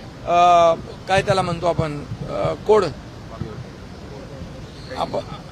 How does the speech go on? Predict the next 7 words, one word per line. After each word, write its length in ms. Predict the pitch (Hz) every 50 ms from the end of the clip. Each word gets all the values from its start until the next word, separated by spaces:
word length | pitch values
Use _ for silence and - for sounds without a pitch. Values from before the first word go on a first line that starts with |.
| - -
हा 280 | 139 147 180 185 180
जिओ 260 | 170 147 175 196 214
टॅगिंग 420 | 226 214 220 208 190 208 226 226 220
करू 280 | 220 220 214 220 226 220 -
किंवा 320 | 190 208 214 226 220 220 214
त्याला, 440 | 165 202 208 214 220 220 220 214 196 - - - - - - - - -
अ, 520 | - 170 180 180 180 185 180 180 180 180